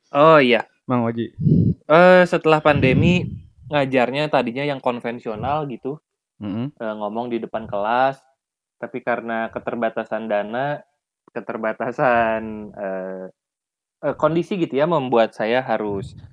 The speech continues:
Speaker 1: eh, hijrah dulu, numpang di rumah kakak, dan
Speaker 2: <laughs>
Speaker 1: ngajarnya online gitu,
Speaker 2: Oh.
Speaker 1: lewat, eh, Zoom, lewat
Speaker 2: Hmm.
Speaker 1: apa, Google Meeting, segala
Speaker 2: Oh,
Speaker 1: macam
Speaker 2: iya.
Speaker 1: lah.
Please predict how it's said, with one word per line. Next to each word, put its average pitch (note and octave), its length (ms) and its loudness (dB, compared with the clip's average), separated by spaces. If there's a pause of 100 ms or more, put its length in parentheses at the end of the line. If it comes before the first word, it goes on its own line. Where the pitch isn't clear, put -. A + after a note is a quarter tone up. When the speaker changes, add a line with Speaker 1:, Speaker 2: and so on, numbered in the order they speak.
(260)
Speaker 1:
eh, G2 260 -10
hijrah A#2+ 400 -2
dulu, C3 360 -2 (340)
numpang B2 440 2
di B2 80 0
rumah A#2+ 260 -2
kakak, C3 520 4 (460)
dan A2+ 240 0
Speaker 2:
<laughs> A#2+ 40 -4
Speaker 1:
ngajarnya B2+ 520 2
online D3+ 480 6
gitu, A#2+ 260 -4
Speaker 2:
Oh. A#2 160 2
Speaker 1:
lewat, G#2 600 2 (560)
eh, F#2+ 320 -6 (340)
Zoom, D#3 460 0
lewat F#2 500 -6
Speaker 2:
Hmm. G#2 340 -6
Speaker 1:
apa, G#2 100 -8
Google G2+ 340 -8
Meeting, B2 400 -8
segala F#2+ 320 -8
Speaker 2:
Oh, G#2+ 120 -2
Speaker 1:
macam A2 140 -2
Speaker 2:
iya. G2 140 -4
Speaker 1:
lah. A#2 120 -10